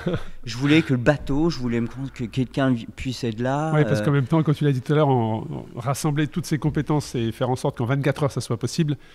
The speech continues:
Speaker 1: il y a forcément des choses
Speaker 2: Ouais,
Speaker 1: que
Speaker 2: c'est, euh, il y avait le boulot aussi, parce qu'il a
Speaker 1: Bien
Speaker 2: fallu
Speaker 1: sûr,
Speaker 2: que,
Speaker 1: bien sûr.
Speaker 2: euh,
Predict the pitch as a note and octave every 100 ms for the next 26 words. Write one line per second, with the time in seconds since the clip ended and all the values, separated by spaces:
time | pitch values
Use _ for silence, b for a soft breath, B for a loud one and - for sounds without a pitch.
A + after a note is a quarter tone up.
0 | B B B - B2+ A2+ - D3 - E3
1 | E3 F#3 D3+ D#3 D3+ D3 D#3 C#3+ C3+ B2
2 | A#2+ A#2 A2+ A#2+ B2 C#3 C#3+ D3 A#3 D#4+
3 | - B2+ A2+ - B2 A#2 A2+ D3 A2+ -
4 | - A2+ A#2 A#2 A#2 A2 A2 A2 A2+ A#2+
5 | F#2